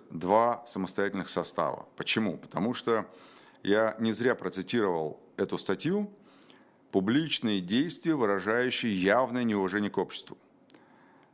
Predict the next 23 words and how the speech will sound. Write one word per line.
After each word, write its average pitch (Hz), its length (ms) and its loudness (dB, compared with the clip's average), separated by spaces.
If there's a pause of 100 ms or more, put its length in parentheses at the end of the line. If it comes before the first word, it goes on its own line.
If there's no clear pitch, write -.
(260)
А, 92 220 2
если 135 280 0
мы 135 140 2
откроем, 127 600 0 (400)
м, 90 540 -2 (200)
статью 117 340 0
двести 113 380 -2
тринадцать, 131 540 -2
вот 95 140 -2
эту 98 160 -4
самую 104 340 0
статью 98 720 -2
о, 92 400 2 (560)
м, 85 500 -4
хулиганстве, 101 720 2 (220)
там 113 160 4
тоже 143 240 0
говорится 101 720 0
о 104 100 0
нарушении 104 540 2
общественного 95 440 -2
порядка, 120 600 0
выражающей-, 131 1120 2